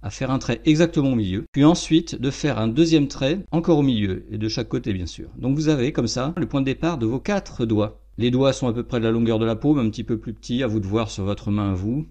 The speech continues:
Le pouce, c'est exactement la même chose, c'est un doigt à peu près similaire aux autres, sauf que lui est attaché sur un des côtés.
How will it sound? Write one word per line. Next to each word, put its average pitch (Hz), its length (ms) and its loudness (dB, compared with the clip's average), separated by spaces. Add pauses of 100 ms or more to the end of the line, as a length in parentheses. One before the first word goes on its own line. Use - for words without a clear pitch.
(120)
Le 131 140 2
pouce, 196 260 0
c'est - 160 0
exactement 143 380 2
la 127 100 0
même 120 140 0
chose, 131 240 -2
c'est 120 180 -4
un 123 80 0
doigt 120 220 2
à 120 40 -2
peu 110 120 -4
près 117 160 -6
similaire 107 400 0
aux 101 140 -2
autres, 147 280 0
sauf 160 300 0
que 131 80 -2
lui 123 240 4
est - 160 -4
attaché 113 360 -4
sur 117 320 -6
un 180 80 2
des 151 160 0
côtés. 123 300 -6